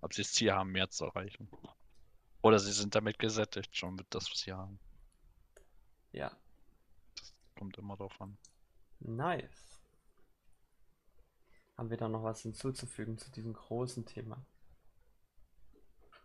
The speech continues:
Speaker 1: Hm.
Speaker 2: Ich glaube nicht.
Speaker 1: Ich denke nicht.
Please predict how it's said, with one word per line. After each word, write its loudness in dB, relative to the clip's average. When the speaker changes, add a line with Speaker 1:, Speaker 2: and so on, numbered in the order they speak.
Speaker 1:
Hm. -4
Speaker 2:
Ich -2
glaube -2
nicht. -4
Speaker 1:
Ich -6
denke -4
nicht. -8